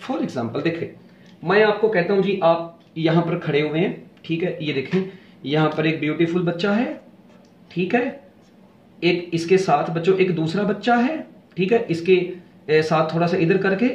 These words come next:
एक दूसरा बच्चा है, ऐसे ये बच्चा है।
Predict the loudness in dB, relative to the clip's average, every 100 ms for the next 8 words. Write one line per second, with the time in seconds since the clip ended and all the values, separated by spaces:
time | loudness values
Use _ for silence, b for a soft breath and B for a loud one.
0 | -2 -6 -6 -4 -2 -2 0 0 2 0
1 | -8 -16 -20 -20 -20 -20 -14 -6 -2 0
2 | -2 -2 -6 -2 -2 -2 2 2 4 0
3 | -4